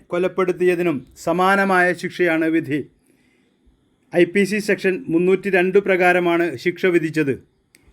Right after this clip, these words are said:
രണ്ടായിരത്തി ഇരുപത്തിരണ്ട് ഏപ്രിൽ പത്തിനാണ് കേസിനാസ്പദമായ സംഭവം. മാതാപിതാക്കളായ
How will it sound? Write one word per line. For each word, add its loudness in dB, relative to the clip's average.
രണ്ടായിരത്തി 4
ഇരുപത്തിരണ്ട് -2
ഏപ്രിൽ 0
പത്തിനാണ് 0
കേസിനാസ്പദമായ -2
സംഭവം. -4
മാതാപിതാക്കളായ 2